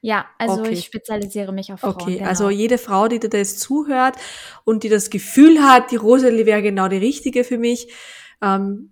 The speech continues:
Speaker 2: wie gesagt, ihr findet sie auf Instagram und auf ihrer eigenen Seite unter w w w rosaliehermann punkt d e. Da könnt
Speaker 1: Genau.
Speaker 2: ihr dann nochmal alles ganz genau nachlesen und, ähm, dieses Interview wird auf jeden Fall auch auf YouTube hochgeladen.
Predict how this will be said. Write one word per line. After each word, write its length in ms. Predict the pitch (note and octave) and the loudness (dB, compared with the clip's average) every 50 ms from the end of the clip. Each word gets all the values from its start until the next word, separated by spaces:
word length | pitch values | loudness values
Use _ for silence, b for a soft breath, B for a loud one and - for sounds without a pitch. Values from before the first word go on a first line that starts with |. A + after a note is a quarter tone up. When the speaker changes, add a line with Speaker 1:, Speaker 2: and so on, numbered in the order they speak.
| _ - | _ -8
Speaker 2:
wie 100 | A3 G3 | -6 -6
gesagt, 320 | G#3 - G#3 F#3+ F#3+ - | -4 -4 -4 -6 -6 -6
ihr 60 | G3 G3 | -8 -8
findet 280 | - G#3+ G#3+ G#3 - | -6 -4 -4 -4 -4
sie 120 | - G3+ F3+ | -4 -6 -6
auf 120 | F3 - | -6 -6
Instagram 640 | - A#3+ C4+ - - C4+ B3+ - - G#3+ G#3 G#3 G#3+ | -8 -8 -8 -8 -8 -8 -8 -6 -6 -4 -4 -4 -4
und 220 | - A3 A3 G#3+ G#3 | -6 -8 -6 -6 -8
auf 180 | G3 - - _ _ - | -10 -12 -18 _ _ -8
ihrer 360 | G#3+ G#3 G3 - F#3+ F#3+ - | -8 -6 -6 -6 -8 -8 -8
eigenen 420 | E3+ E3+ F#3 G3 G3+ G3 G3 F#3+ F#3+ | -8 -6 -6 -6 -6 -6 -8 -8 -8
Seite 500 | - - F3+ F3+ F#3 F#3+ - G#3 G3+ - | -8 -8 -8 -8 -8 -10 -12 -14 -14 -14
unter 320 | F#3 F#3 - F#3 F3+ F#3 | -14 -16 -14 -14 -12 -10
w 120 | F#3 F3+ | -10 -8
w 180 | F#3 F3+ F3 F3 | -8 -10 -8 -6
w 220 | G3 G#3+ B3 C4+ | -4 -4 -4 -4
rosaliehermann 840 | B3+ - G3+ G3+ G3 A3 G#3+ G#3 G3+ G3+ G3+ F#3 F#3 F#3 G3 F#3+ G3 | -4 -2 -2 -2 -2 -2 -4 -4 -2 -2 0 0 0 0 -2 -4 -6
punkt 300 | - F#3 E3+ - - - | -6 -8 -8 -8 -12 -16
d 60 | F#3 | -10
e. 380 | - - G#3 C4 D#4 D#4 D4+ - B B B B B B B B B B B B B | -4 0 2 2 2 0 -2 -6 B B B B B B B B B B B B B
Da 100 | - G3 | -10 -8
könnt 140 | G3+ A3 G#3 | -4 -4 -4
Speaker 1:
Genau. 100 | F#3+ - | -2 -2
Speaker 2:
ihr 60 | G#3 G3+ | -2 -2
dann 80 | F#3+ | 0
nochmal 260 | F#3+ F#3+ G3 G3+ G3+ | 0 0 0 0 0
alles 320 | - - F#3+ G3+ G#3+ G#3+ - | 0 0 0 0 0 -2 -2
ganz 240 | - G3+ F#3+ F#3+ - | -4 -6 -6 -8 -10
genau 220 | G3 F3+ E3+ E3 | -12 -14 -12 -8
nachlesen 680 | E3 F3+ F#3+ A#3+ C4+ - - C4 B3 B3 A#3+ B3 A#3+ A#3+ | -2 2 2 2 2 2 0 -2 -2 -2 -2 -4 -6 -8
und, 640 | - _ - A3 G#3 G#3 G#3 G#3 G#3 G#3 - - - - | -10 _ -8 -6 -6 -4 -4 -4 -6 -8 -10 -14 -12 -10
ähm, 380 | G3 F#3+ F#3 F#3 F#3+ F#3+ F#3+ _ B B B B B B - | -8 -8 -8 -8 -10 -12 -14 _ B B B B B B -6
dieses 240 | A3 G#3+ A3 G#3+ - | -2 -2 -2 -2 -2
Interview 400 | A3+ A3+ A3+ A3+ G#3+ G#3+ G#3+ G#3 | -4 -6 -6 -6 -4 -4 -4 -4
wird 160 | G#3+ G#3 - | -4 -6 -6
auf 140 | - F#3+ - | -8 -10 -10
jeden 280 | - G3+ A3 A3+ A#3+ - | -8 -8 -8 -8 -8 -6
Fall 220 | - G3 G3 G3+ | -6 -4 -4 -4
auch 100 | G3+ - | -6 -8
auf 180 | - E3+ - - | -10 -14 -12 -10
YouTube 520 | F#3 G#3 C4 C#4+ C#4+ - - C#4 C#4 - _ _ _ _ _ _ _ _ _ _ _ _ _ | -8 -8 -8 -8 -10 -10 -10 -10 -10 -10 _ _ _ _ _ _ _ _ _ _ _ _ _
hochgeladen. 680 | B3 B3+ B3 - C#4 B3+ A#3+ A3+ A3+ A#3 B3 A#3+ B3 | -6 -6 -6 -8 -8 -6 -4 -4 -4 -4 -6 -10 -14